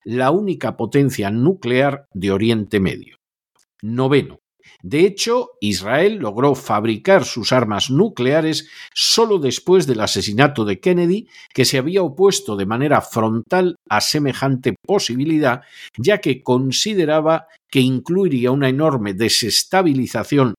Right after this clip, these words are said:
más que peligrosa en la zona. Décimo, la revolución iraní,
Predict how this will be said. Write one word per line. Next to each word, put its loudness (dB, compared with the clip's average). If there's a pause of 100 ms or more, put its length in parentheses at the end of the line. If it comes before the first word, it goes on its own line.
(120)
más 0
que -4
peligrosa 0 (260)
en 4
la 0
zona. -12 (680)
Décimo, 0 (580)
la 0
revolución 0
iraní, 0